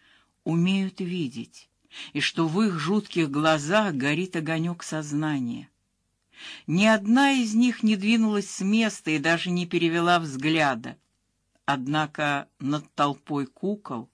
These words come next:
как будто витала аура какой-то страшной жизни. Словно убийца,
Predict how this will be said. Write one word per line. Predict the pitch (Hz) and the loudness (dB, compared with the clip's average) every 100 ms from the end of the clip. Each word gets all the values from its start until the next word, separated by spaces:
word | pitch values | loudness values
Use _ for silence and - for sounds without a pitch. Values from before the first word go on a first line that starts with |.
| _ - - - | _ -20 -20 -10
как | - 156 | -2 0
будто | 147 180 180 | 0 0 2
витала | 165 175 - 185 185 175 165 - | 2 0 2 2 4 2 0 0
аура | - 190 202 202 190 185 180 175 _ _ _ | 4 6 6 4 2 0 0 -6 _ _ _
какой-то | - 143 175 165 - 156 156 _ - | -12 -4 -2 -2 -2 -2 -2 _ -16
страшной | - - 151 160 185 - 170 170 | -14 -8 -4 -2 -2 -4 -4 -4
жизни. | 156 156 151 123 120 - - _ _ _ _ _ _ _ _ | -4 -2 -2 -4 -6 -8 -10 _ _ _ _ _ _ _ _
Словно | - - 139 151 151 156 151 | -18 -6 -2 0 0 0 0
убийца, | 147 135 165 180 180 - 165 156 | -2 -2 -2 -2 -6 -6 -4 -6